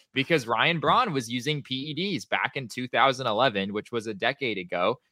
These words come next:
He no longer even plays for the Brewers, to my knowledge, or at least he has no significant role in the organization anymore. And, and yet it's still a thing. Like, Diamondbacks fans still won't even cheer for that baseball team because of what happened with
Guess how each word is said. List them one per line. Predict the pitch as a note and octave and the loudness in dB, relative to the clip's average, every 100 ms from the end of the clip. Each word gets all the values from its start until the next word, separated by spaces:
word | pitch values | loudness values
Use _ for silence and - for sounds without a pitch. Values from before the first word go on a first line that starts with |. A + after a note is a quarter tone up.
| - | -10
He | B2 | 0
no | A2+ C3 | 4 6
longer | D3 D3+ C#3 | 6 4 2
even | A2+ A#2+ A2+ A2 | 0 -4 -6 -8
plays | - A#2+ B2+ A#2+ G#2+ - - | 0 4 4 4 0 -4 -4
for | - A2+ | 0 0
the | G2+ | 0
Brewers, | A#2 B2 G#2+ G2+ | 0 2 0 -2
to | - | -4
my | G2 G#2+ | 0 0
knowledge, | F#2 F#2 G2 A#2 G#2 | 0 0 0 -2 0
or | G2 | 0
at | E2 | 0
least | F#2+ G2+ - | -2 -8 -8
he | - F#2 F2+ _ _ - | -4 -2 -2 _ _ -2
has | F#2+ | 2
no | A2+ | 2
significant | A2+ A2+ G#2+ F#2+ G#2 G2 | 2 0 0 0 0 2
role | F#2+ A2 | 6 8
in | A2 | 8
the | G#2 | 6
organization | G2 G2 F2+ F2+ F2 - | 4 4 2 2 2 -2
anymore. | F#2 F2+ F#2+ A#2 D3 _ _ - | -2 0 0 -2 -4 _ _ 0
And, | B2 C3+ C#3 - | 2 4 2 2
and | C3 C3 | 2 4
yet | B2+ E3 F3+ | 2 2 2
it's | B2 - | -2 -2
still | - C#3 G3+ | 2 4 4
a | |
thing. | F#3+ G3+ C4 | 4 2 2
Like, | G#2 A2+ | 2 0
Diamondbacks | - C#3 F3 F3+ F#3+ - | 0 -2 2 2 2 2
fans | D#3+ F3 | 0 0
still | - D3 D#3+ | 2 4 4
won't | D#3+ E3 | 2 0
even | D#3 D#3 | -2 -4
cheer | - C#3 D3+ | 0 2 2
for | C#3+ | 2
that | C#3 - | 2 2
baseball | B2+ D#3 - A2+ | 0 -2 0 0
team | G#2+ A2 A2+ | 0 -6 -8
because | A2+ - B2+ | -4 0 0
of | A#2+ | 0
what | A2+ - | -2 0
happened | B2 A#2+ B2+ B2 | 2 2 2 -2
with | A2 A2+ | -2 -6